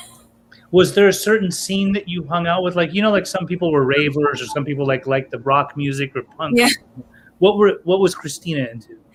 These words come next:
Speaker 2: Um, a little bit of all of it. I mean, back in the day, like, when I was in high school, we were all, like, the scene, like, emo kids. And, yeah, we would go to raves and stuff. I mean, we all did a lot of ecstasy, and, and I, I did,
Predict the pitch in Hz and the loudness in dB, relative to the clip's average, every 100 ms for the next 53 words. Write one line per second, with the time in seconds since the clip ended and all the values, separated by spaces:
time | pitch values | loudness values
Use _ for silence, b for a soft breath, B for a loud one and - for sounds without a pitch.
0 | B B B B B - 359 359 359 302 | B B B B B 0 4 6 6 4
1 | 269 294 277 339 359 440 277 233 226 247 | 4 4 4 4 4 2 0 2 2 2
2 | 277 349 - 294 294 294 254 262 - 415 | 0 -2 0 0 2 2 2 2 0 -6
3 | 403 247 - 208 220 254 254 240 233 - | -6 -6 -4 -2 -2 -2 -4 -6 -10 -6
4 | 196 220 254 247 277 - 294 269 240 226 | -4 -4 -6 -8 -8 -4 -2 -2 -2 0
5 | 262 277 269 226 - 247 254 240 240 190 | 2 0 0 0 0 2 2 2 2 2
6 | 185 - 247 240 240 196 185 196 180 175 | -2 -4 -8 -4 0 0 0 0 0 2
7 | 190 208 - 233 240 277 247 220 196 196 | 0 0 0 0 2 2 2 0 -4 -4
8 | 196 170 170 175 302 262 233 - 196 180 | -4 -4 -6 -4 0 0 0 -2 0 0
9 | 196 180 214 240 240 220 214 220 214 233 | 2 2 2 0 -6 -8 -6 -2 2 2
10 | 233 226 220 202 190 226 - 196 - 202 | 2 0 0 2 4 4 2 0 -2 0
11 | - 196 214 226 196 - B B B 220 | 0 0 -2 -2 -4 -18 B B B -4
12 | 208 - 262 - 247 240 233 247 233 | 0 2 2 2 2 2 0 -2 -4